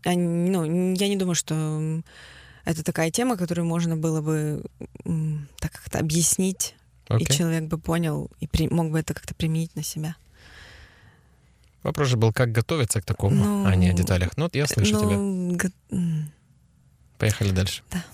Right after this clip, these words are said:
Speaker 2: <laughs> Это, это третий краеугольный большой камень. Что-нибудь ещё? Танцы?
Speaker 1: Да, танцы. Тут я тоже узнала, что я могу.
Speaker 2: Мгм.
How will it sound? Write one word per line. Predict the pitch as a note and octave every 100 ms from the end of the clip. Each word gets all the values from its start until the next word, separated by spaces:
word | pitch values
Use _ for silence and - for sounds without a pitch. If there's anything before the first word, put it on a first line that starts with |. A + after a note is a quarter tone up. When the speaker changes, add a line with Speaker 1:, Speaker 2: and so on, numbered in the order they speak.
| - - - - -
Speaker 2:
<laughs> | - - - - - - - _ - - - - - - - - _ _ _ _ - - B2+
Это, | B2+ A#2+ _ -
это | A#2 B2 B2 A#2+ -
третий | A2 G2+ - G#2+
краеугольный | - A#2 C3+ C3 B2+
большой | A#2+ - A#2+
камень. | A#2+ A#2 B2+ B2+ - - _ _ _ _ _ -
Что-нибудь | - - G#2 G2+ G2
ещё? | G2+ - E3 - _ - - - _ _ -
Танцы? | G2 F#2 - D#3 - _ - - _ -
Speaker 1:
Да, | F3+ D3+ -
танцы. | D#3+ - - A3 - - - - - - - - _ _ _ _ _ _ _ _ _ _ _ _ _ -
Тут | A3 G#3+
я | A#3
тоже | D4 A#3+
узнала, | E3+ E3 F#3 E3+
что | E3 - F3+
я | E3+
могу. | F3 F3+ E3 D3+ D3 _ _ _ _ _ _
Speaker 2:
Мгм. | G2 F2 E2+ F2